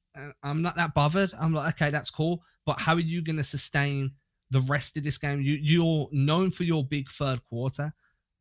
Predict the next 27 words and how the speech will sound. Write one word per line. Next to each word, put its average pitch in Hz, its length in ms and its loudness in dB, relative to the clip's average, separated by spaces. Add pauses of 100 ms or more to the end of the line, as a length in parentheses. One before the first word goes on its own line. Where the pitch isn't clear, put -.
(160)
but 147 320 2 (460)
the 139 80 0
Celtics 180 440 0
have 139 140 -6
proven 160 300 0
they 131 120 2
can 139 160 -2
get 135 200 -2
to 151 80 -4
the 139 80 0
rim 131 220 4
whenever 127 300 2
they 117 160 2
want. 113 300 -2
So 135 120 -2
unless 143 240 -2
you're 196 120 0
gonna 156 240 -2 (240)
keep 196 320 -2
this 180 220 0
level 156 280 -2
of 139 100 0
intensity 143 580 -4
you're 139 220 2
showing 131 320 0
right 127 240 -2
now 123 360 -2